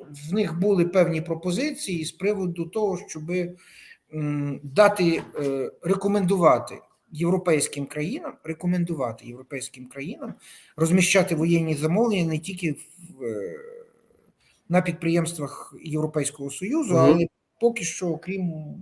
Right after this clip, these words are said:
Speaker 1: е, ну, рекомендацій, е, і, чесно кажучи,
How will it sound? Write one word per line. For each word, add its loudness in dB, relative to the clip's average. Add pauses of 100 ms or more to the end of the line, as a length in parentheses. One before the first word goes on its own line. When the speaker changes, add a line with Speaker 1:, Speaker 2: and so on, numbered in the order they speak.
(920)
Speaker 1:
е, -2 (1120)
ну, -4
рекомендацій, 2 (1120)
е, -14 (640)
і, -16 (240)
чесно -6
кажучи, -6